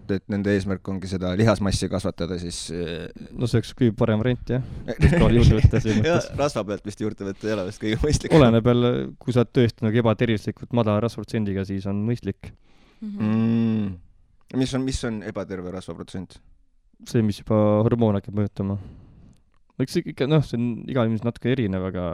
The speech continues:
Speaker 1: Aa,
Speaker 2: üldjuhul
Speaker 1: ei, no seda
Speaker 2: ikka
Speaker 1: kindlasti, jah.
Speaker 2: et meestel selline, noh, sa ei saa, sa ei saa kogu aeg olla kulturist.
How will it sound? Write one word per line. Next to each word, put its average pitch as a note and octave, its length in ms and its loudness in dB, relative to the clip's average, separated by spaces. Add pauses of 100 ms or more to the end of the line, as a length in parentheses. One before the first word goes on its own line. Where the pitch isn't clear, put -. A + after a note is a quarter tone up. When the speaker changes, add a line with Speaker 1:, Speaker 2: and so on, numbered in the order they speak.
Speaker 1:
Aa, - 100 -6
Speaker 2:
üldjuhul G#2+ 240 0
Speaker 1:
ei, E3+ 80 4
no F3 80 2
seda D#3+ 160 -4
Speaker 2:
ikka C3 80 -6
Speaker 1:
kindlasti, F#2 380 -8
jah. G2 60 -8 (200)
Speaker 2:
et - 160 -4
meestel A#2 540 2
selline, G#2 320 0 (100)
noh, - 1300 -8
sa C3 80 4
ei A#2+ 80 2
saa, G#2+ 160 -2
sa - 160 0
ei B2+ 60 6
saa C#3 100 8
kogu B2 140 8
aeg A2 100 4
olla A2 140 2
kulturist. A#2+ 500 -4